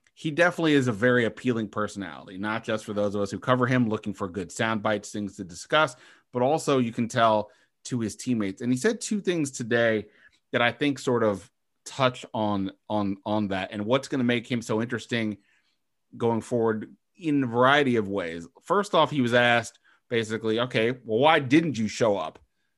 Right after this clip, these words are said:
for the O T As?" And I've been saying, I don't think it's a big deal that he didn't, but I'm curious the answer, because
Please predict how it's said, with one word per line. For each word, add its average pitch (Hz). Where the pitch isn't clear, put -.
for 117
the 107
O 104
T 101
As?" 92
And 113
I've 143
been 165
saying, 156
I 123
don't 175
think 190
it's 165
a 151
big 143
deal 147
that 131
he 113
didn't, 123
but 123
I'm 131
curious 196
the 139
answer, 139
because 113